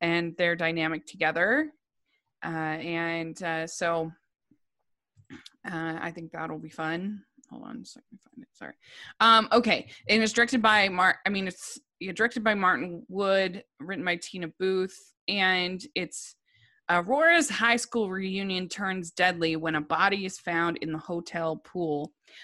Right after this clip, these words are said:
Aurora and her Real Murders Club help investigate which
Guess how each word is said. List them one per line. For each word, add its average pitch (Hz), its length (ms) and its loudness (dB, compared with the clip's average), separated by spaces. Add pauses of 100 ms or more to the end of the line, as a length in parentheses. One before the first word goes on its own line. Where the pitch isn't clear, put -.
(200)
Aurora 208 420 4
and 185 260 2
her 190 440 -2 (100)
Real 240 260 2
Murders 214 440 2
Club 185 520 2
help 196 320 -4
investigate 175 680 -2
which - 240 -8